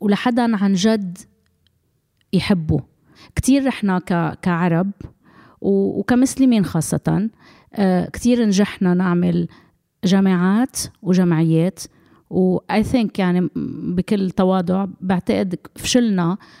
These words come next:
إنه نعمل مجتمع. So، ال-، المكان هو مجتمع. بحب سميه مجتمع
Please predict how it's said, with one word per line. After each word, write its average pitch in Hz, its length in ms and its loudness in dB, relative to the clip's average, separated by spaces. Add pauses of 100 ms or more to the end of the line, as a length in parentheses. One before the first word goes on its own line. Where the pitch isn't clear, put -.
(200)
إنه 180 380 2
نعمل 180 460 0
مجتمع. - 480 -4 (880)
So، - 100 -2
ال-، 202 460 0
المكان 208 520 0
هو 220 220 2
مجتمع. 151 540 -4 (220)
بحب 208 160 0
سميه 208 400 0 (300)
مجتمع 185 580 0